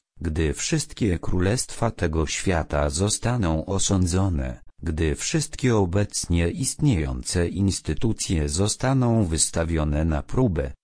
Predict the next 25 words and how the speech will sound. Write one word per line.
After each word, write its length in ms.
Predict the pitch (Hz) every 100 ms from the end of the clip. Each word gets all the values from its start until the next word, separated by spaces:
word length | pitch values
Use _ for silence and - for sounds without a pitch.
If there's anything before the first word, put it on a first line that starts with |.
| _
a 120 | 76
ogień 540 | 85 120 113 120 107 87
owego 380 | 78 82 71 69
dnia 400 | 76 131 127 92
je 220 | 85 85
doświadczy. 920 | 80 85 - 101 90 - - 90 90 - _ _ _ -
Ogień 560 | 139 143 113 98 78
ten 420 | 71 87 78 73 71
doświadczy 800 | 98 - - 110 - - 104
także 480 | 95 120 107 98 87
wszystkich 640 | - - 165 - 95 87 -
w 100 | -
Kościele, 840 | 90 - - - 131 82 76 - _ -
a 180 | 85 78
ci 340 | - 120 123
upadli 680 | 87 80 82 87 117 117 - -
aniołowie 720 | 98 92 90 117 123 123 143
są 440 | 120 - 104 92 95
związani 800 | 85 85 101 92 92 101 98 82
łańcuchami 960 | 78 76 71 - 120 - 67 71 76 -
ciemności 840 | - 73 82 113 - - 101 -
aż 260 | 120 107 90
do 140 | 92
tego 340 | - 80 82
czasu. 680 | 85 - - - - -